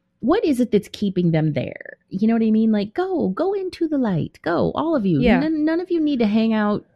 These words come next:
Speaker 1: you know, unless it's, maybe it's their quote unquote job to be spirits in the house in order to generate
Speaker 2: Mm-hmm.
Speaker 1: this,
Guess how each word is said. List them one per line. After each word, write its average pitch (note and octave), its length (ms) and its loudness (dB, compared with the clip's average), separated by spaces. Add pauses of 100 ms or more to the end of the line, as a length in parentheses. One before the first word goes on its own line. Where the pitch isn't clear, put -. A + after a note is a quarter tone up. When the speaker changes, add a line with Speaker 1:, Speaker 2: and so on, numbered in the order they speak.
Speaker 1:
you G#3 120 -2
know, G#3 140 0
unless B3 500 0
it's, A3+ 300 -4 (500)
maybe B3 540 0
it's C4+ 220 -10
their B3 200 -2
quote B3 260 -2
unquote B3+ 420 -2
job F#3 720 -2
to F#3 420 0
be A#3 220 2
spirits F3 600 -4
in A3 160 4
the F#3+ 60 2
house F#3+ 480 -4
in F#3+ 160 -2
order F#3 260 -2
to - 140 -8
generate E3+ 640 0
Speaker 2:
Mm-hmm. - 180 -10
Speaker 1:
this, D#3 240 -8